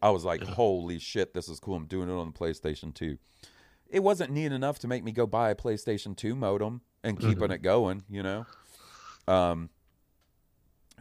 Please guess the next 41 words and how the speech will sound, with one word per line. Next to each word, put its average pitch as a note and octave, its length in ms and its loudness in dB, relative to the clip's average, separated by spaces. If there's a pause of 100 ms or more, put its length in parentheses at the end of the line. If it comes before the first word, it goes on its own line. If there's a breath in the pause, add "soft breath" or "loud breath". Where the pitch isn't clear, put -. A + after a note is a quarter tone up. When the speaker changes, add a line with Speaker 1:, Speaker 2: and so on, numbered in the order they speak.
Speaker 1:
but G#2+ 280 2
yeah, G2+ 240 4
like, F#2 440 0
i-, G#2+ 300 -6
so F#3 240 0
on G#3+ 200 2
the G#3 140 0
original E3+ 380 2
Xbox, G#2 640 0
right, B2+ 220 2
with B2+ 200 0
Halo A#3 320 0
two, G#3+ 340 -4
was A#3 320 -2
there G4+ 280 -4
map D4 320 -4
packs D4 400 -4
you C#4 100 -6
could C4 160 -8
buy? C#4 320 0 (1200 loud breath)
Speaker 2:
Mm, A2+ 180 4
on B2+ 200 10
Halo C#3+ 400 10
two? B2 520 4 (120)
Speaker 1:
Yeah, G#2 340 2
like, F#2 280 0
did C#3+ 160 -4
they D#3+ 200 2
have C#3 320 2
any D3+ 320 -6 (240)
paid D3+ 360 -4
D D3 180 -2
L C#3+ 160 0
C? D#3 240 -6
I D#3+ 40 -2
can't F3 240 -8
remember. A2 480 -6 (340)
Speaker 2:
I A2+ 140 4
don't C#3+ 220 -2 (320)
think A#2 240 -2
so. G#2+ 420 6